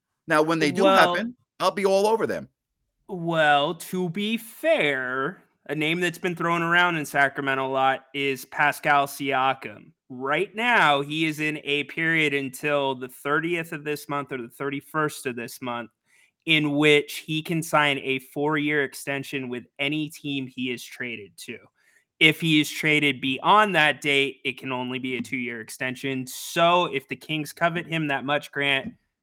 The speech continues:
Speaker 2: there could be movement there.
Speaker 1: Okay, there you have it. Uh, good point. Uh, and I'm very happy that you clarified that, uh, clarified that. All right,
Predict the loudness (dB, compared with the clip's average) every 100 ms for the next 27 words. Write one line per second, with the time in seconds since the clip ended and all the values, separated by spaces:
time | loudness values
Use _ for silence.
0 | _ -12 -12 _ -10 -2 6 6 6 2
1 | -2 -14 _ _ -6 -6 -6 -10 -14 -18
2 | -20 _ _ _ _ _ _ -8 -4 -4
3 | -4 -4 -4 -2 -4 -6 -12 -10 -4 -4
4 | -4 -6 -6 -6 -6 -8 _ _ _ -6
5 | -6 -6 -8 -10 -12 -12 -16 _ _ -4
6 | -2 -4 -6 -4 -6 -8 -14 -4 -2 -2
7 | -6 -8 -4 -4 -6 -10 _ _ _ _
8 | -4 -4 -2 -4 -4 -6 -10 -8 -8 -4
9 | -4 -4 -4 -6 -6 -10 -12 _ _ _
10 | _ 2 2